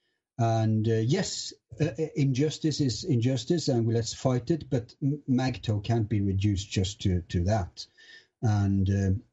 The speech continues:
you can still battle it somewhat, even though culture is trying to crush women and make them alienated to themselves, and crush men and make them alienated. It's a part of the corporate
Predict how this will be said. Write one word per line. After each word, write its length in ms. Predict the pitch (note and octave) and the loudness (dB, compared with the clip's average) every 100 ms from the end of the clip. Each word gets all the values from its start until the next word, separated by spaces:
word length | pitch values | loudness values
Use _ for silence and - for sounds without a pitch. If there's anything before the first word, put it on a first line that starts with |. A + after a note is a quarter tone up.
| - | 0
you 140 | A#2+ | 0
can 240 | A2+ D3 B2+ | 2 2 2
still 460 | - D#3+ C#3 A2+ A2 _ _ _ - _ _ _ _ A#2+ | 0 0 2 0 -4 _ _ _ -20 _ _ _ _ -2
battle 400 | G#2 A2+ - G#2 | 0 0 0 -2
it 120 | - | -2
somewhat, 680 | - - D3+ B2 G2 G2+ - | -2 0 2 0 -2 -6 -2
even 320 | D3+ B2+ A#2+ | 0 2 0
though 140 | A#2+ | -2
culture 500 | A2+ B2+ A#2 A#2 A2+ | -2 -2 0 -2 -4
is 100 | F#2+ | -6
trying 320 | - A2+ A2 G#2+ | -4 -2 0 -2
to 100 | - | -10
crush 400 | - B2 A2+ A2 | -4 -2 -2 0
women 480 | G#2+ A2 B2 D3 | 2 2 2 0
and 420 | C3 A2 G#2+ A2 G#2 | 0 0 0 0 0
make 240 | G#2+ G#2+ | 0 0
them 200 | A#2 A2+ | 0 0
alienated 640 | A2 G#2+ A2 A2 A2 B2 A2 | 2 2 2 2 0 -2 0
to 100 | B2 | 2
themselves, 640 | A#2+ A#2 A#2+ A#2+ D3 - - - - | 2 2 2 0 -2 -8 -14 -18 -4
and 140 | A#2 A2+ | -2 0
crush 320 | C3 A2+ - | 0 2 2
men 540 | A2 G#2+ A2 A#2+ D3 - - A2+ | 2 2 2 0 -2 -8 -20 -6
and 180 | B2+ A#2+ | 0 0
make 220 | A#2+ A#2 | 0 0
them 180 | C#3+ C3+ | 0 0
alienated. 580 | C3+ B2 B2+ B2+ A#2+ D3+ | 2 2 2 0 0 0
It's 160 | E3 F3 | 0 -2
a 40 | |
part 300 | - A3 G#3+ | 0 -2 0
of 80 | B2+ | -2
the 80 | B2 | 0
corporate 640 | - C3 - A#2+ A2+ - | 0 0 0 0 0 -6